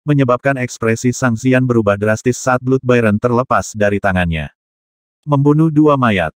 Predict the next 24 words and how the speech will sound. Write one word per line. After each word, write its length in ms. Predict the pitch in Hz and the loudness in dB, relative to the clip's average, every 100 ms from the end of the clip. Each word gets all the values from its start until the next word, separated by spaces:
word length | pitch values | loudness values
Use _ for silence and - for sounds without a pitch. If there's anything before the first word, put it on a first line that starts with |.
| _ | _
Niat 240 | 151 151 | -2 0
membunuh 400 | 160 151 135 139 | 0 0 2 2
yang 160 | 151 143 | 2 0
menakutkan 560 | 127 117 127 - 127 123 | 2 0 -2 -2 0 0
muncul 320 | 117 120 131 | 0 2 0
di 160 | 123 | 2
mata 240 | 110 110 110 | 0 0 0
Zhang 240 | 104 131 | 0 0
Ruochen 480 | 143 123 117 107 110 | 2 0 0 0 0
saat 240 | - 120 | 0 -2
kekuatan 560 | - 123 113 107 120 131 | -2 0 0 2 0 0
yang 160 | 127 117 | 0 0
meledak 240 | 107 110 113 | 2 0 0
dari 160 | 110 | 0
pedang 320 | 107 117 117 117 | 0 0 2 2
neraka 320 | 117 120 117 | 0 -2 -2
kuno 320 | 131 117 85 | 0 2 0
di 160 | 98 120 | -2 -2
tangannya 400 | 113 113 113 110 | 0 0 2 2
menjadi 320 | 117 117 123 107 | 0 2 0 0
semakin 480 | - 117 117 - | -2 -2 -2 -2
menakutkan. 720 | 104 92 92 101 - 87 73 69 _ _ _ _ _ _ _ | -2 -2 -2 -4 -2 -2 -2 -10 _ _ _ _ _ _ _
Suara 480 | - 147 139 143 156 | -2 2 2 2 0
mendesing. 640 | 143 120 - 92 78 76 | 0 -2 -4 -6 -6 -12